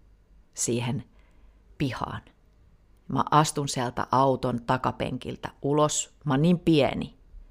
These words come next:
että mä, mä joudun niinku hyppäämään, että mä, <laughs> mun jalat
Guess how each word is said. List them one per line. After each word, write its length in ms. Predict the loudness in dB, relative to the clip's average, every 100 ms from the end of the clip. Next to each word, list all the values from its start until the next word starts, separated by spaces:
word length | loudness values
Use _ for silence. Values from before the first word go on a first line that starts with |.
| -20 -20 -8
että 200 | -6 -2
mä, 220 | 2 2 0 -6 -2
mä 140 | 2
joudun 380 | 4 4 2 2
niinku 320 | 0 0 -2 0
hyppäämään, 580 | 0 2 2 2 -4
että 140 | -8 -8
mä, 120 | -6 -6 -8
<laughs> 120 | -2
mun 180 | 0 2
jalat 420 | 4 4 2 -4